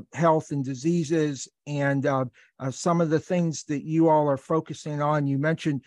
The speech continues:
monkeypox now is another thing that's kind of coming in, but, but talk a little bit about some of the data and what,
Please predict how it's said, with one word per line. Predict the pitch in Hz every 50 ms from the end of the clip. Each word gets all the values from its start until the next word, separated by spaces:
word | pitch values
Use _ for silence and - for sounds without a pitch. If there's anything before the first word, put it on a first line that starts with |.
| _ _ _ _ _
monkeypox | 151 156 165 - - 156 143 - 160 156 151 - - -
now | 156 151 151 151 151 147
is | 143 120 135
another | 135 135 143 151 160 156 160 156 147
thing | 131 - _ 170 160 160 156 151
that's | 147 143 147 - - -
kind | - 175 160 156 147
of | 139 123 -
coming | - 170 151 147 143 143
in, | 147 151 151 147 147 135
but, | 143 139 135 - _ - - _ _ -
but | 170 175 -
talk | - 240 254 254 -
a | 233
little | 208 208 196
bit | 175 185 185 170
about | 170 156 160 156 - -
some | - 185 170 170
of | 156 147
the | 147 131
data | 123 147 151 151 160 156 156 147
and | 143 139
what, | 139 156 156